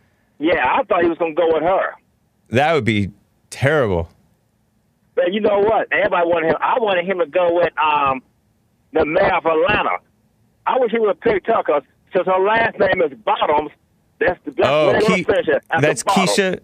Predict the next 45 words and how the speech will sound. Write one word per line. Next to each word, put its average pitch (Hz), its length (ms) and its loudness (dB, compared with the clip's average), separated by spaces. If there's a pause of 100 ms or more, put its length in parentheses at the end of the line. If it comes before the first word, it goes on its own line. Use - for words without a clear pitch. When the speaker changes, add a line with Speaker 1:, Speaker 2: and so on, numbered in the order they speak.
Speaker 2:
Keisha 175 400 0
Lance 165 320 0
Bottoms? 165 500 -2 (540)
Yeah, 147 220 2
Speaker 1:
Yeah. - 120 0
Speaker 2:
she's 170 180 2
nasty, 139 400 0
too. 120 300 0 (800)
Speaker 1:
Yeah, 147 260 -2
I 185 80 0
wish, 196 160 -2
I 165 100 0
wish 202 120 -2
he 196 80 0
had 170 120 -2
picked 175 260 -4
her, 175 200 0
'cause 127 140 0
that 175 180 0
really, 160 300 0
that 180 120 0
would 170 120 0
have 151 100 -2
really 180 180 0
made 139 200 -2
my 131 160 -2 (100)
Joker 135 340 -2
fan. 131 120 0
I 131 60 2
would 131 140 -2
have - 60 -12
said, 127 180 0
um, 120 240 0 (200)
Speaker 2:
<laughs> - 260 -8
Speaker 1:
"That's 196 240 0
good, 233 240 0
Joe. 156 300 0 (160)
Now 185 200 0
I'm 160 240 0
really 285 200 2
finish 139 220 -2
at 131 60 -2
the 127 80 0
bottom, 117 500 -2
bottom, 110 280 0